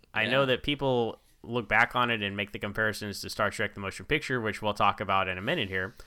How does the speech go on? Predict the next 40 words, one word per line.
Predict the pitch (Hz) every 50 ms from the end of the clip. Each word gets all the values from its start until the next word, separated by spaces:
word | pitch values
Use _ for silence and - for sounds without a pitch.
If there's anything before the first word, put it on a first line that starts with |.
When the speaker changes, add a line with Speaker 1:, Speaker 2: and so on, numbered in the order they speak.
| - - - - - -
Speaker 1:
I | - 123
think | 156 - 196 143
it's | 120 -
a |
very | 120 127 120
compelling | 113 101 - 139 147 123 104
episode, | 101 90 104 - - 113 107 104 104 - - -
uh, | 65 73 87 78 60 - _ _ _ -
especially | 113 - - 156 165 - - 139
the | 117 113
crux | - - 127 117 113 - -
that | 120 101
it | 104 82 -
thinks | - 120 117 110 -
Kirk | - - - 117 123 120 - - - - - _ _
is | 107 107 101 104
its | 104 - -
creator, | - - 113 110 113 117 120 127 131 127 -
Jackson | - 107 107 - - 104 104
Roy | 104 110 113
Kirk. | 110 - 127 120 127 - - - - - - - - -
Like, | 107 107 104 - -
that | 117 117 117 - - -
adds | 113 113 113 107 -
so | - 131
much | 117 110 104 101 - -
drama | - 104 101 107 107 104 101
to | - 101
the | 95 92
whole | 87 95 92
thing, | 92 - 92 92 90 90 90
and | 90 90 85 -
I, | - 92 90 82 95
I | 98
just | 95 98 -
find | - 113 110 107
it | 98
a | 87
fascinating | - 110 107 104 104 - 113 104 98 95 98 120
episode. | - - - - 113 107 104 101 101